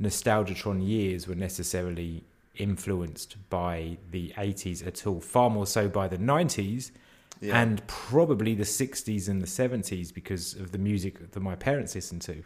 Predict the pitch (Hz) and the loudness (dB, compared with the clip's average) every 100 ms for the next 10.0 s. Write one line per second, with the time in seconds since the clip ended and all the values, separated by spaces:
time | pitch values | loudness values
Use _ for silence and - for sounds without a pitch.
0 | - 98 80 - - - - - - 147 | -6 -6 -6 -12 -20 -20 -20 -8 0 2
1 | 113 87 104 95 85 - 95 107 98 90 | 2 0 0 0 -2 -2 0 2 2 0
2 | 90 - _ _ _ _ 104 107 98 90 | -4 -10 _ _ _ _ -2 0 2 0
3 | 92 87 - _ - _ _ - 110 113 | -4 -6 -12 _ -20 _ _ -8 -2 0
4 | 104 107 101 - 90 90 90 92 85 107 | 0 2 2 0 -2 -2 -2 -2 -4 -2
5 | 95 95 95 87 104 92 87 90 92 90 | -2 -2 -4 -2 0 0 0 0 -2 -2
6 | 90 82 - 104 78 85 - - 104 - | -4 -6 -2 -2 -2 -8 -16 -10 -8 -8
7 | 131 123 123 120 139 87 - - 95 92 | -8 -6 -6 -6 -6 -8 -14 -4 0 2
8 | 85 80 - - - 95 95 92 90 - | 0 -4 -10 -20 -10 -2 0 -2 -2 -2
9 | 104 101 95 92 90 - 120 117 180 | 2 2 2 0 -4 2 4 4 2